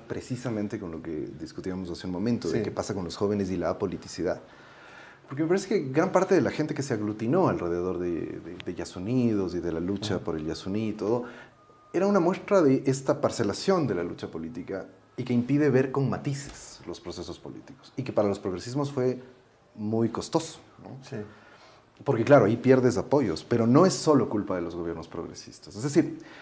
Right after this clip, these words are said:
Speaker 1: si somos medianamente objetivos, la propuesta era muy utópica desde el principio.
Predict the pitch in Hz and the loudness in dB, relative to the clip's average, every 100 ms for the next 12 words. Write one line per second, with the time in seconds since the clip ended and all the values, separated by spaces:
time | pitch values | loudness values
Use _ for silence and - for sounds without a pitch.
0 | - - 208 349 349 202 - 131 127 170 | -16 -6 2 4 6 2 0 2 4 4
1 | 202 147 156 131 - - 76 - - - | 4 4 4 2 0 -4 -6 -6 -6 0
2 | 107 113 - 143 143 156 151 - - - | 0 2 4 4 4 2 2 0 -8 -10
3 | - 104 98 135 139 - 117 117 101 85 | -4 -2 0 -2 -2 -2 -4 -2 -4 -6
4 | 82 - 78 - 78 | -8 -10 -12 -12 -14